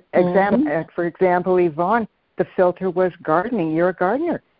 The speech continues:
Speaker 1: So, of course, you would think of that. And, of course, with the scent, everything points to that.
Speaker 2: Right.
Speaker 1: And yet with Paula, it was something
Speaker 2: Right.
Speaker 1: completely different because
Speaker 2: Yeah,
Speaker 1: that's where
Speaker 2: jump
Speaker 1: her
Speaker 2: over
Speaker 1: filter
Speaker 2: the
Speaker 1: is.
Speaker 2: fence and go buy the
Speaker 1: And yet
Speaker 2: tequila. <laughs>
Speaker 1: Exactly.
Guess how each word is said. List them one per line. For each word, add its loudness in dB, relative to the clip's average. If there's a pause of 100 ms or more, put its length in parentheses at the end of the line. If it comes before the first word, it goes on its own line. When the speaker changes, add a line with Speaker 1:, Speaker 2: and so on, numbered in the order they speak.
(120)
Speaker 1:
So, 4
of 0
course, -10
you -2
would -2
think -2
of 0
that. 2
And, -4
of -6
course, 0
with -4
the -10
scent, 2
everything 0 (240)
points 2 (160)
to -14
that. -16
Speaker 2:
Right. -6 (300)
Speaker 1:
And 2
yet 4
with 0
Paula, -2 (260)
it 0
was 0
something -8
Speaker 2:
Right. 2
Speaker 1:
completely -2
different -2
because 2
Speaker 2:
Yeah, 4
Speaker 1:
that's -2
where 4
Speaker 2:
jump -4
Speaker 1:
her 6
Speaker 2:
over 0
Speaker 1:
filter -8
Speaker 2:
the -8
Speaker 1:
is. -2
Speaker 2:
fence -10 (140)
and -20
go -2
buy -2
the -6
Speaker 1:
And 2
yet -2
Speaker 2:
tequila. -6 (800)
<laughs> -20
Speaker 1:
Exactly. -4